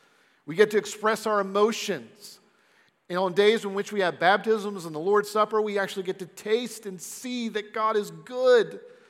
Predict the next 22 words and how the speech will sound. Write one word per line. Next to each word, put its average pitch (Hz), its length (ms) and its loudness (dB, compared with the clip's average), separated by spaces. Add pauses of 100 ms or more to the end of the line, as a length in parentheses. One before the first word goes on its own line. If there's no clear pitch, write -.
(340)
So - 140 -2
that 214 60 8
God 208 240 8
isn't 220 240 -2
just 208 200 0
engaging 202 520 -2
our 185 100 4
minds, 208 400 2
he's 180 140 -4
also 208 260 2
getting 185 300 -2
into 208 440 -6 (340)
the 190 260 -10
other 226 260 4
parts 175 640 -2 (240)
of 170 180 -2
our 175 140 4
tastes 190 640 -6
and 139 160 -16
smell 180 640 -4
and 135 120 -10
other 190 360 -4